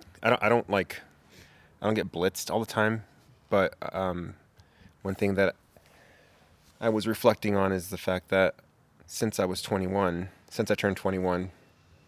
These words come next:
I haven't gone, like, a single, I mean, maybe I have, but, like, I haven't gone long stretches of time without,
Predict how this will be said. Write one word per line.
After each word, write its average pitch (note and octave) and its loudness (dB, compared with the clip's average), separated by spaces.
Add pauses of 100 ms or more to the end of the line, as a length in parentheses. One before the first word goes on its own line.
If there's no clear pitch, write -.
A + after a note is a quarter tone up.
(160)
I G2 -4
haven't F#2+ 0
gone, F#2 -2
like, F2+ -6
a G2 -10
single, F2 -8 (280)
I D3 -2
mean, F#2+ -2
maybe F2 0
I D2 0
have, - -6
but, F#2+ 0
like, F#2 -2 (460)
I - -2
haven't C#3 4
gone G#2 4 (1160)
long F#2+ 0
stretches F2+ -4
of E2+ -10
time F2 -6
without, E2 -8